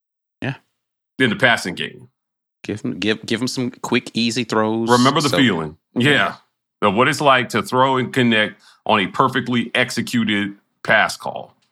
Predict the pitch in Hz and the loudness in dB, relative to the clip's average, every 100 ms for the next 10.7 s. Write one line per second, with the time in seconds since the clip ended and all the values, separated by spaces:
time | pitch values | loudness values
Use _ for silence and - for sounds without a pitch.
0 | _ _ _ _ _ _ _ _ _ _ | _ _ _ _ _ _ _ _ _ _
1 | _ _ _ _ _ _ _ _ 120 113 | _ _ _ _ _ _ _ _ 0 0
2 | 117 160 135 113 107 - 104 - - - | 2 2 4 2 2 0 -2 -2 -12 -16
3 | _ _ - 101 95 - 107 143 160 - | _ _ 0 0 0 -2 -4 -2 0 2
4 | 143 143 135 101 123 117 117 92 113 131 | 2 4 2 4 2 2 0 -2 -2 -2
5 | 101 101 139 143 139 135 117 101 113 98 | -2 -2 2 2 2 0 0 0 -2 -2
6 | 95 98 101 101 95 107 98 101 - 107 | -4 -2 -2 -2 -2 -4 -4 -8 -4 0
7 | 98 92 - 107 92 98 98 92 92 85 | 2 2 2 0 2 0 0 0 -2 2
8 | 87 80 - - - 98 85 - - 80 | 0 0 -8 -12 -4 -2 -2 -6 -14 -4
9 | 95 107 98 104 101 98 98 98 - 85 | -2 -2 -2 0 0 0 -2 -2 -4 -6
10 | - 101 101 92 85 92 90 | -4 0 2 0 -4 -6 -8